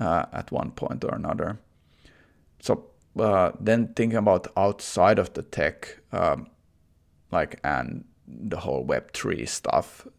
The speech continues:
that is out there, I would, I would really fall back on good old game design, uh, thinking here. So in my humble opinion, the, the underlying core of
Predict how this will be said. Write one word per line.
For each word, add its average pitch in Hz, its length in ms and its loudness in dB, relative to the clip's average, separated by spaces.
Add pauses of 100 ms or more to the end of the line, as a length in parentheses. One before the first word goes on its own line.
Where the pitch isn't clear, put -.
that - 180 -2
is 113 120 -4
out - 280 -4
there, - 360 0
I - 60 4
would, 95 220 -2 (760)
I - 60 4
would 110 160 2
really 110 280 6
fall 101 300 4
back 98 460 4
on 87 280 0
good 87 240 -2
old 85 300 2
game 101 280 2
design, 71 600 -4 (200)
uh, - 240 -6
thinking - 560 -4
here. 85 460 -6 (100)
So 87 260 0
in 104 140 2
my 110 340 6
humble 95 380 0
opinion, 80 440 -4
the, 73 140 0 (440)
the - 80 -2
underlying 101 540 6
core 101 440 6
of - 180 0